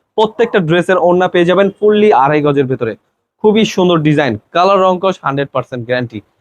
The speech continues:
একদম বেস্ট কালেকশন, পিওর সুতির ভিতরে পেয়ে যাচ্ছেন। ঝটপট নিয়ে নেবেন, যাদের যেটা এটা পছন্দ হবে স্ক্রিনশট নিয়ে নেবেন।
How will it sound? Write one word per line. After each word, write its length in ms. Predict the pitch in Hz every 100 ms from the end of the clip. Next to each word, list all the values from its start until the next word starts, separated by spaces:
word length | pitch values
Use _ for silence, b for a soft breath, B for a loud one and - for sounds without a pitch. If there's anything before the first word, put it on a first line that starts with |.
| _ -
একদম 360 | 190 185 196
বেস্ট 320 | 143 156 170 -
কালেকশন, 380 | 165 160 139
পিওর 260 | 120 180 180
সুতির 380 | - 214 214 202
ভিতরে 220 | 180 180
পেয়ে 120 | 170
যাচ্ছেন। 320 | 170 165 208 220 _ _ 139
ঝটপট 360 | 175 190 208
নিয়ে 160 | 180 175
নেবেন, 200 | 175 185
যাদের 280 | 143 143 151
যেটা 180 | 156 175
এটা 120 | 165
পছন্দ 320 | 160 151 170
হবে 160 | 190 165
স্ক্রিনশট 380 | 156 143 131
নিয়ে 100 | 127
নেবেন। 200 | 117 107